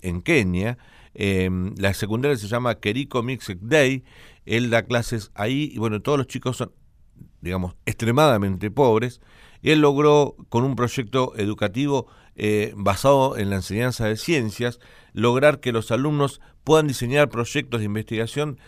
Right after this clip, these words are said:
de, de tanta calidad que el sesenta por ciento de los alumnos de esa escuela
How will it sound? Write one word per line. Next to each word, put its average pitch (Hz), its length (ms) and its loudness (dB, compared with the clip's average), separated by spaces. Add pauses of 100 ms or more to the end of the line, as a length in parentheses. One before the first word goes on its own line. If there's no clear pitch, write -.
(180)
de, 113 420 0
de 110 280 -2
tanta 170 340 0
calidad 127 320 -2
que 156 60 -2
el 131 80 -2
sesenta 143 420 -4
por 110 140 -4
ciento 139 260 -4
de 123 60 4
los 104 180 -2
alumnos 123 320 -2
de 127 40 -4
esa 120 120 -12
escuela 151 380 -4